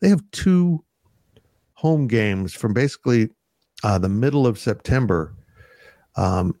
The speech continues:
until the middle of November. Two out of eight weeks. There's two bye weeks in there. There's four road games.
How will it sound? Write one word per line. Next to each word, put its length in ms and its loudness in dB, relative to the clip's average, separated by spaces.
until 720 0
the 160 -4
middle 400 2
of 80 0
November. 880 -2
Two 420 2
out 140 -2
of 120 0
eight 320 0
weeks. 640 -2
There's 200 -8
two 220 2
bye 300 0
weeks 300 0
in 140 0
there. 300 0
There's 160 -2
four 360 -2
road 360 0
games. 500 -8